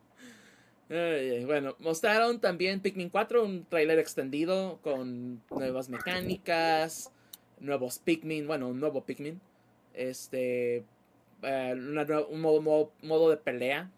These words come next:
básicamente, que son las batallas Dondoso. Am, mostraron un poco más también de, de, de la exploración de, de noche.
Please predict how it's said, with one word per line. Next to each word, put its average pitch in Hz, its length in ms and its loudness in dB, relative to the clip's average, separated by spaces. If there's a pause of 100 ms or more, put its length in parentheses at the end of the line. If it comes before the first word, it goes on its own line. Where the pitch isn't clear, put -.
(140)
básicamente, 127 560 -8
que 127 140 -8
son 123 240 -10
las 131 300 -4
batallas 131 460 -4
Dondoso. 120 560 -4 (840)
Am, 127 720 -6 (720)
mostraron 165 380 2
un 160 80 0
poco 165 200 0
más 156 300 0
también 143 320 -4
de, 135 340 2
de, 127 160 -2
de 135 180 -4
la 131 60 0
exploración 131 560 -6
de, 143 180 -6 (140)
de 123 140 -4
noche. 214 640 -4